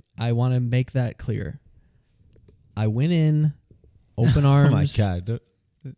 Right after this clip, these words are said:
Speaker 1: What?
Speaker 2: I just saw your score.
Speaker 1: Oh, okay. I went in open arms, and you know my type of horror, too. We've talked about this so many times. I love a shot where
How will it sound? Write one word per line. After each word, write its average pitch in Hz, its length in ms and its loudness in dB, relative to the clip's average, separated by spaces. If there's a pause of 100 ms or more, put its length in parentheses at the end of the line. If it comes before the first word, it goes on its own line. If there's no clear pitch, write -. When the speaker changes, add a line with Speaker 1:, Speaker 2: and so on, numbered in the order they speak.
(580)
Speaker 1:
What? 120 260 0
Speaker 2:
I 107 100 0
just 101 200 -2
saw 101 100 0
your 90 160 -2
score. - 420 -12
Speaker 1:
Oh, - 180 -6
okay. - 160 -10 (380)
I 107 80 2
went 156 200 6
in 156 100 4
open 139 260 2
arms, 147 540 0 (300)
and 117 600 -2 (160)
you 151 140 2
know 214 160 2
my 180 160 -4
type 156 220 -4
of 139 80 -2
horror, 123 160 2
too. 110 160 -4
We've 113 140 -4
talked 156 200 -4
about 139 140 -4
this 120 140 -2
so - 200 -2
many 139 160 0
times. - 440 -8 (640)
I 127 140 2
love 156 580 0 (240)
a 135 80 2
shot 120 520 -2
where 110 600 -2